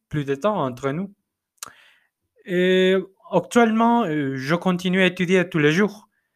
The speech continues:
Tantôt beaucoup, tantôt moins, mais, euh, je fais des efforts pour améliorer chaque fois, euh, plus. Et les langues ne s-, ne sont pas des trucs, euh,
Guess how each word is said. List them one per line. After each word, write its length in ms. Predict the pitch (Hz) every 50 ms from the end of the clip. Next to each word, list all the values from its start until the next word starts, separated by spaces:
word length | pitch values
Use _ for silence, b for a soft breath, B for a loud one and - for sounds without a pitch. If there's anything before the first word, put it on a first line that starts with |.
| _ _ _ _ _ _
Tantôt 480 | - 156 156 151 151 143 - 220 214 214
beaucoup, 440 | 202 196 190 196 - 247 240 240 233
tantôt 440 | 240 - 170 151 151 147 - 185
moins, 460 | 185 190 202 214 220 214 214 220 220 220 - _ _ _ _
mais, 640 | 165 156 147 147 151 151 151 185 202 208 220 208 - _ 185
euh, 400 | 170 143 143 135 139 135 131 131
je 160 | 127 131 156 160
fais 200 | 151 - 175 160
des 200 | 147 143 127 135
efforts 380 | 127 123 156 170 175 165 170 -
pour 280 | 160 160 160 160 165 - b b b b b b
améliorer 680 | 131 123 127 143 143 139 135 131 131 143 143 147 - _ _ _ -
chaque 260 | - - 151 135 127
fois, 360 | - - 143 135 131 135 B B B B _ -
euh, 280 | 139 123 120 120 120
plus. 540 | 117 120 - 127 120 117 120 - - - _ b b b b b b b b b b _ _ _
Et 220 | - 147 143 147 147
les 200 | 151 143 165 180
langues 340 | 214 247 277 294 285 311
ne 140 | 214 185 185
s-, 260 | 190 190 - - - -
ne 180 | 180 185 196 226
sont 500 | 226 - - - - - - 254 233 233
pas 360 | 233 - - 226 240 269 247
des 180 | 165 135 123 123
trucs, 420 | - - - 165 160 139 120 135
euh, 300 | 127 120 120 120 117 120